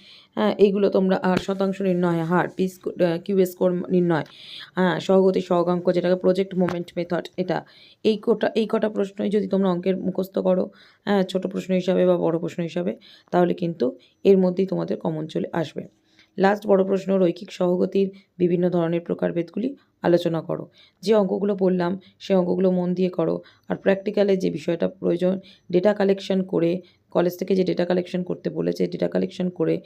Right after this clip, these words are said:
যদি আমার কাছে ক্লাস করো, দুটো মাত্র ক্লাস দেবো,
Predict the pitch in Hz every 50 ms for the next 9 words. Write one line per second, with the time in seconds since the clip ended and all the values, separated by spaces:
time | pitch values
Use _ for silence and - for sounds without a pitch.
0 | - - - _ _ - 180 165 180 180 165 165 170 165 - - 185 175 - 170
1 | 165 170 175 - _ 175 160 160 160 - - 175 170 180 202 - - _ _ _
2 | _ 170 165 202 202 233 226 208 196 190 190 190 180 - 175 170 165 156 147 170
3 | 165 165 190 190